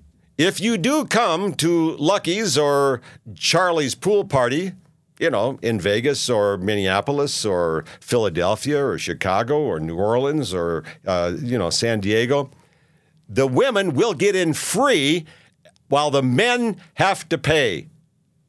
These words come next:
Oh. Well, how does that work? That,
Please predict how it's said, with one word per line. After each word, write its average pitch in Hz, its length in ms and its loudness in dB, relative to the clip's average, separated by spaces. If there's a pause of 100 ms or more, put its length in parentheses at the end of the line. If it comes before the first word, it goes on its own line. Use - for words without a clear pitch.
(920)
Oh. 151 340 -2 (1400)
Well, 120 100 0
how 185 120 2
does 165 160 0
that 220 220 2
work? 95 280 -2 (220)
That, 165 160 0